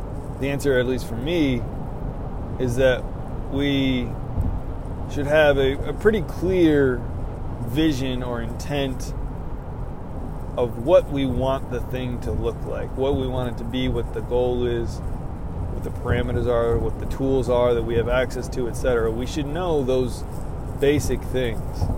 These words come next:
But then with those basic things, we should be prepared to adapt to whatever circumstances kinda come our way. And then,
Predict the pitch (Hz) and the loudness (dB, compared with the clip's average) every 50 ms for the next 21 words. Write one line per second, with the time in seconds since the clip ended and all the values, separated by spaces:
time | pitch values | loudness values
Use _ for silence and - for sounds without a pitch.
0 | - - - - - - - - - - - - - - - - - - - - | -2 -4 -6 -6 -4 -4 -4 -4 -4 -4 -6 -6 -6 -6 -8 -8 -8 -8 -8 -6
1 | - - - - - - - - - - 127 135 131 151 151 143 143 147 185 202 | -6 -6 -6 -6 -6 -6 -6 -6 -2 0 0 2 2 2 2 2 4 6 6 6
2 | - - 190 170 147 123 117 143 143 135 131 123 - - 160 160 151 139 - - | 6 6 4 4 4 6 6 6 4 4 2 -2 -2 -2 -2 -2 -2 0 0 0
3 | 131 127 117 - 127 120 120 127 120 - 120 110 131 135 143 143 139 135 123 113 | 0 0 0 -2 -2 -2 -2 -2 -2 -2 -4 -2 0 2 4 4 4 4 2 0
4 | - - 123 120 120 120 117 113 113 110 - 131 131 131 123 117 107 - - - | -2 -2 0 0 0 0 0 0 0 0 2 4 6 6 6 6 4 0 -4 -6
5 | - - - - - - - - - - - - - - - - - - - - | -6 -6 -6 -6 -4 -2 -2 -2 -2 -2 -4 -4 -6 -6 -6 -6 -6 -6 -6 -4
6 | - - - 127 131 127 123 123 117 117 113 113 - - - 139 123 123 131 135 | -4 -2 0 2 2 4 4 4 2 2 0 -2 -4 -4 -4 -2 0 4 6 6
7 | 135 123 123 120 113 - 143 131 117 - 117 104 - 120 117 113 - - - - | 6 6 4 2 0 0 0 0 0 0 -4 -4 -4 -4 -4 -4 -4 -4 -4 -4
8 | 117 110 110 - - 113 110 104 104 104 110 113 117 110 110 107 - - - - | -6 -6 -6 -4 -4 -4 -4 -4 -4 -4 -2 0 2 2 2 2 0 -2 -4 -6
9 | - - - - - - - - - - - - - - - - - - - - | -6 -6 -6 -6 -6 -6 -4 -4 -4 -4 -4 -4 -4 -4 -6 -4 -4 -4 -4 -2
10 | - - - - - - - - - - - - - - - - - - - - | -2 0 0 0 -2 -4 -4 -6 -6 -6 -6 -6 -6 -6 -6 -6 -6 -6 -6 -6
11 | - - - - 156 151 151 147 135 139 208 240 262 240 170 135 123 117 | -8 -6 -6 -6 -4 -4 -2 -2 -2 -2 0 0 0 2 2 0 0 -2